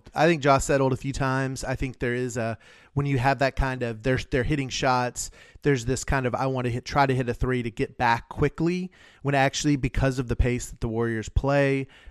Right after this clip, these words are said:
um, you can come back on them. And as we saw, we came back a couple <laughs> times, uh, on them. That, uh, and I think there was a little bit of settling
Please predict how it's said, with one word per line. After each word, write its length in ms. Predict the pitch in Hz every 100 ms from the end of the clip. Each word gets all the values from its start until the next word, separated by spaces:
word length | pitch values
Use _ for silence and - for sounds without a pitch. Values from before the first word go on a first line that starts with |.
| -
um, 380 | 123 117 113 110
you 140 | 117 143
can 340 | - 143 143
come 160 | 139 120
back 260 | 117 -
on 140 | 147 156
them. 240 | 185 196
And 120 | 127
as 260 | 120 127 113
we 60 | 120
saw, 240 | 175 139
we 100 | 113
came 200 | - 127
back 200 | 120 -
a 20 |
couple 200 | - 123
<laughs> 20 |
times, 500 | - - 143 - - - - - -
uh, 320 | 143 135 123
on 200 | 147 131
them. 320 | 117 113 110 117 _ _ _
That, 540 | 131 127 120 113 - -
uh, 280 | 147 127 123
and 100 | 131
I 80 | 139
think 220 | 151 147
there 140 | - 131
was 260 | 127 131
a 40 | 131
little 220 | 120 127
bit 140 | 123
of 100 | 123
settling 640 | - 139 120 113 113 107